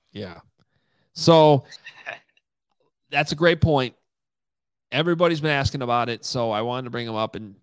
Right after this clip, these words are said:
and discuss it. So, um, uh, I'm okay with a flyer. I don't, I wouldn't do it before the fifth round. Debatable in the fifth round.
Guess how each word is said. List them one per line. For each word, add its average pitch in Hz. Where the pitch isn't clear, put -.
and 104
discuss 98
it. 95
So, 95
um, 98
uh, 131
I'm 196
okay 233
with 202
a 160
flyer. 151
I 120
don't, 156
I 131
wouldn't 160
do 151
it 151
before 143
the 123
fifth 120
round. 113
Debatable 139
in 139
the 131
fifth 127
round. 110